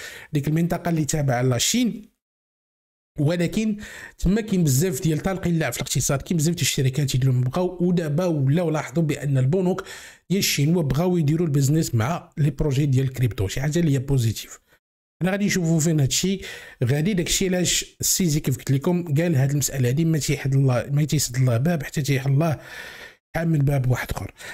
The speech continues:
كذلك هاد المساله هادي خرج وقال بانكس نيد كريبتو، فخرج هو تيدير على واحد الخبر اللي خرج هنا اللي عنده علاقه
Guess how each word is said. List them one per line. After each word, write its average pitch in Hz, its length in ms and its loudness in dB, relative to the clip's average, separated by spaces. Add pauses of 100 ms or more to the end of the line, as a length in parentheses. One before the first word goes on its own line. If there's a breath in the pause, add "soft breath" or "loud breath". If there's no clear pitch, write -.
(200 loud breath)
كذلك 226 440 0
هاد 208 100 -2
المساله 208 480 0
هادي 233 360 -2
خرج 208 460 -2
وقال 196 360 0
بانكس 190 480 0
نيد 180 180 2
كريبتو، 175 460 0
فخرج 156 580 0
هو 156 140 2
تيدير 175 340 0
على 143 160 -2
واحد 151 300 -2
الخبر 175 360 -2
اللي 165 180 2
خرج 156 280 0
هنا 156 220 2
اللي 170 180 2
عنده 156 240 0
علاقه 143 320 -2